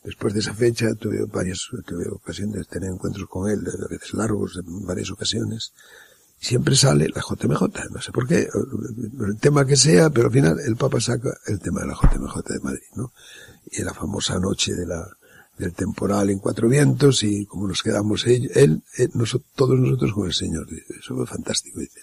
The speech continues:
él. Él calificó la, la J M J de Madrid como una cascada de luz,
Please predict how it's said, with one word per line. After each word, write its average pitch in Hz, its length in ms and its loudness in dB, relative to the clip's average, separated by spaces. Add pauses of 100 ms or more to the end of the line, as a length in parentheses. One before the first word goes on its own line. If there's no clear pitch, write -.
él. 80 160 -14 (640)
Él 107 260 -10
calificó - 580 -8
la, 82 380 -8 (680)
la 90 520 -8 (600)
J 117 260 -6
M 95 120 -4
J 101 220 -6
de 95 100 -2
Madrid 104 360 -2
como 90 440 -6
una 95 540 -6
cascada - 480 -4
de 90 120 2
luz, 123 420 -4